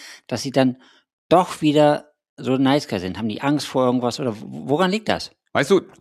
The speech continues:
Speaker 2: das, <laughs> ich, ich, ich, <laughs> bitte jetzt nicht angegriffen fühlen, ja? Aber dahinter steckt oft ein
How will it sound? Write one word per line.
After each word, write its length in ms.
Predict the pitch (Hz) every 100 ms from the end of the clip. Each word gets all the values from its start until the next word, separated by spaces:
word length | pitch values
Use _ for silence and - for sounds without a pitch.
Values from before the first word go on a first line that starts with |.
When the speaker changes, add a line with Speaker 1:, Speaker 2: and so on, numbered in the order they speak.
| _
Speaker 2:
das, 380 | 123 120 - _ _
<laughs> 240 | 107 - -
ich, 180 | 95 -
ich, 140 | - - - - - _
ich, 80 | -
<laughs> 1300 | - - - - - - - - - - - - -
bitte 340 | 117 131 - - _ _ _ -
jetzt 240 | 127 -
nicht 240 | 143 143 127
angegriffen 500 | 165 139 101 104 -
fühlen, 400 | 80 65 - _
ja? 340 | 82 87 113 - - - - _
Aber 160 | 98 110
dahinter 480 | 107 120 180 147 123
steckt 380 | - 127 -
oft 400 | 104 147 - -
ein 280 | 113 117 113